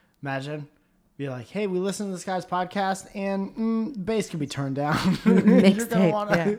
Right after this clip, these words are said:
Speaker 1: <laughs> you're gonna want to, uh, oh, what did I say?
Speaker 2: Uh,
Speaker 1: Podcast?
Speaker 2: yeah.
Speaker 1: Uh, podca-,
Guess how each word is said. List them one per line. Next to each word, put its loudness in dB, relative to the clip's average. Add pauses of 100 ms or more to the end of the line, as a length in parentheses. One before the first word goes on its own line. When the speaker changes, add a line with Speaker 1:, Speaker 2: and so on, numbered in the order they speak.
(100)
Speaker 1:
<laughs> -10
you're -10
gonna -8
want -4
to, -2
uh, -2 (540)
oh, -2
what -8
did -4
I -8
say? -4
Speaker 2:
Uh, -4 (100)
Speaker 1:
Podcast? -14 (120)
Speaker 2:
yeah. -6 (560)
Speaker 1:
Uh, 0
podca-, -6